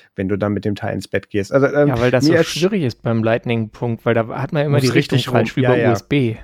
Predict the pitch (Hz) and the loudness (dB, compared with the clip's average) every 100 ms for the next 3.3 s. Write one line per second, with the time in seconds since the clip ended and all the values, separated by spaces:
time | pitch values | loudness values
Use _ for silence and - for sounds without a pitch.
0 | - 127 127 127 143 120 120 120 165 _ | -6 -2 0 0 -2 -4 -2 -2 -4 _
1 | - - - - _ 113 113 110 110 117 | -20 -20 -20 -20 _ 0 2 2 0 -4
2 | 107 107 131 127 - 117 117 107 104 98 | -4 -2 -2 -4 0 0 0 0 0 -2
3 | 95 101 | -4 -8